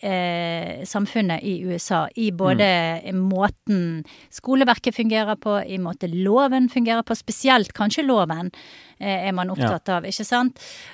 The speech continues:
Speaker 1: Og boligmarkedet, eh, bank og finans, og veldig mange sånne ting. At det, måten det fungerer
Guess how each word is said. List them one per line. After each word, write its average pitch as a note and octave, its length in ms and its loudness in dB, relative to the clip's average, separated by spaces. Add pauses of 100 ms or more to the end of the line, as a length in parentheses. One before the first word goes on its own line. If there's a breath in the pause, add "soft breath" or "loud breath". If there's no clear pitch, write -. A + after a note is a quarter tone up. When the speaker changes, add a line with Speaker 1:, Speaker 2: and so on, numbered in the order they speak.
(100)
Speaker 1:
Og G3 420 0
boligmarkedet, A#3+ 1200 6 (160)
eh, F#3+ 400 -8
bank A#3 640 4 (140)
og F#3 140 0
finans, B3+ 640 8
og G3+ 180 -8
veldig A#3 280 6
mange G3 240 4
sånne F#3+ 320 0
ting. D#3+ 320 -4
At G#3 100 -8
det, A#3 260 0 (460 loud breath)
måten B3 460 10
det C4 160 8
fungerer G#3 680 4